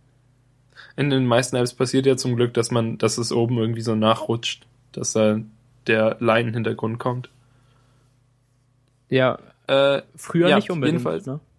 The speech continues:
Speaker 2: Also vor, vor, äh, zehn sieben.
Speaker 1: Ja, aber
Speaker 2: Auch egal.
Speaker 1: Ach so, ja, ja. Hm, hm, hm. Jedenfalls. <laughs> Äh, <laughs> äh, ja, und ohne,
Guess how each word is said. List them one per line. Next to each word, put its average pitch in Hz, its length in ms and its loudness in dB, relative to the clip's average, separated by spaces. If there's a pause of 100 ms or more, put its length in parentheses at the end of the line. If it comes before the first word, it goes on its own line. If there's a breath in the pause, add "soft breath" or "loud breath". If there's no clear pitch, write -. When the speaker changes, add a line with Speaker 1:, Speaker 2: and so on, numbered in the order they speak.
(160)
Speaker 2:
Also 131 280 -8 (300)
vor, 131 360 -8 (120)
vor, 131 300 -6
äh, 131 80 -8
zehn 127 240 -8
sieben. 127 300 -8 (1500)
Speaker 1:
Ja, 139 180 6
aber 117 300 0 (440)
Speaker 2:
Auch - 160 -10
egal. 117 220 -6
Speaker 1:
Ach 123 80 -2
so, 131 180 2
ja, 117 300 2 (160)
ja. 113 280 -6 (840 soft breath)
Hm, 151 240 -4
hm, 123 220 -6
hm. 120 160 -6 (180 loud breath)
Jedenfalls. 165 600 2 (340 loud breath)
<laughs> 151 340 -2
Äh, 139 300 4 (1000 loud breath)
<laughs> 381 1300 -6
äh, 160 420 -2
ja, 202 160 4
und 156 200 0
ohne, 160 560 0